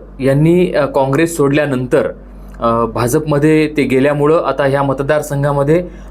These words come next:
अ, आगामी भारतीय जनता पक्षाकडून उमेदवार कोण असतील आणि काँग्रेसकडून कोण उमेदवार असतील, अ, अशी चर्चा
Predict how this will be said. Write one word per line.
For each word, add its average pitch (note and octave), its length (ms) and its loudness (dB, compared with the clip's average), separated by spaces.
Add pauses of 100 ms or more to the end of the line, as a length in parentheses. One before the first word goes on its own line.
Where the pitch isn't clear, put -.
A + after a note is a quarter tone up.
अ, - 40 -4
आगामी D3+ 600 2
भारतीय D3 520 -2
जनता F#3 260 2
पक्षाकडून E3+ 580 0
उमेदवार D3+ 420 0
कोण E3+ 300 0
असतील B2 400 0 (420)
आणि D#3+ 500 0
काँग्रेसकडून G3 680 2
कोण G#3 180 2
उमेदवार E3+ 380 2
असतील, C#3 360 -2 (340)
अ, A#2+ 160 2
अशी C#3 200 -2
चर्चा D3+ 500 0